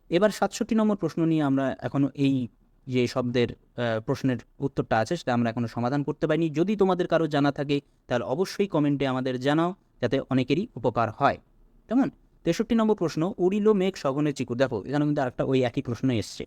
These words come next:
যেটা বলেছিলাম একটু আগে, যে দুটো প্রশ্ন কিন্তু তোমাদের পরপর এসছে। বিদ্যুৎ স্বর্ণবনী প্রকাশিত হয় তেরোশো সাতানব্বই বঙ্গাব্দে। "দোহা পানে চেয়ে আছে দুইখানি গ্রাম",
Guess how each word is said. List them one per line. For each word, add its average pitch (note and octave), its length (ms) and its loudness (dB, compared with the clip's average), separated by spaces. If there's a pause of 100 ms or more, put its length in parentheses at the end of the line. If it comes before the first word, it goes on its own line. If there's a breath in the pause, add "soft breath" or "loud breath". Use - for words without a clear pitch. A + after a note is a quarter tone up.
(260)
যেটা B2+ 160 2
বলেছিলাম A#2+ 420 0
একটু G#2 160 -4
আগে, A2 120 2
যে A#2+ 100 0
দুটো B2+ 200 -4
প্রশ্ন B2+ 240 -6
কিন্তু C3 180 0
তোমাদের C3+ 260 0
পরপর A#2+ 360 -4
এসছে। C#3+ 280 -4
বিদ্যুৎ A#2+ 340 -4 (600)
স্বর্ণবনী F#3 420 2
প্রকাশিত F3 400 0
হয় F#3 140 0
তেরোশো C3+ 420 -4
সাতানব্বই C3 500 -4
বঙ্গাব্দে। C#3+ 480 -2 (400)
"দোহা D#3+ 300 0
পানে G3 280 2
চেয়ে E3 340 0
আছে D#3 240 0
দুইখানি C3+ 540 -2
গ্রাম", B2+ 240 -2